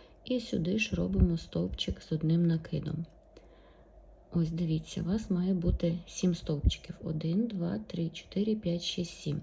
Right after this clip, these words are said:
Тепер треба з'єднатися. Тобто, е,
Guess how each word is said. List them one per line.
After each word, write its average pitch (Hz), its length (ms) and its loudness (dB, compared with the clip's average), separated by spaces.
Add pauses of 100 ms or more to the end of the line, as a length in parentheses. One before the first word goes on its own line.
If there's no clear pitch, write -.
(640)
Тепер 214 320 8
треба 180 260 6
з'єднатися. 160 800 2
Тобто, 151 580 0 (560)
е, 151 420 0